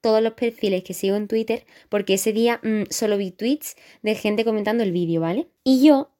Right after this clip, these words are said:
hasta hace dos días, cuando veía a Fernando Alonso en la tele, me daba coraje y no podía evitarlo porque, mm, no sé, no podía verle la cara. Y ahora estoy aquí hablando de él en el podcast porque me pareció un ser humano monísimo, ¿vale?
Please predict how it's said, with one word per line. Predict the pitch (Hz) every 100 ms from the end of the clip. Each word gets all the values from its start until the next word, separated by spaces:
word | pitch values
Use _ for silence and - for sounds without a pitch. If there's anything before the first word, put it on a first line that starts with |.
| _ -
hasta | 208 - 196
hace | 196 254
dos | 226 220
días, | 196 240 196 202
cuando | - 214 190
veía | 190 226
a |
Fernando | 226 226 226
Alonso | 220 226 220
en | 190 180
la | 170
tele, | 240 247 226
me | 214
daba | 185 214
coraje | 220 226 208
y | 220 208
no | 190
podía | 208 214
evitarlo | 208 226 214 202
porque, | 208 196 196 -
mm, | 208 202 196 196
no | 196
sé, | -
no | 202 185
podía | 208 202
verle | 202 202
la | 202
cara. | 220 220 226 - - - -
Y | -
ahora | 220
estoy | 226 240
aquí | 220 233 -
hablando | 190 190 196 220
de | 233
él |
en | 233 190
el | 175
podcast | 185 220 220 226 -
porque | 208 208
me | 190
pareció | 185 180 196
un | 202
ser | 196 202
humano | 190 196 247
monísimo, | 220 196 185 - 175 170
¿vale? | 175 196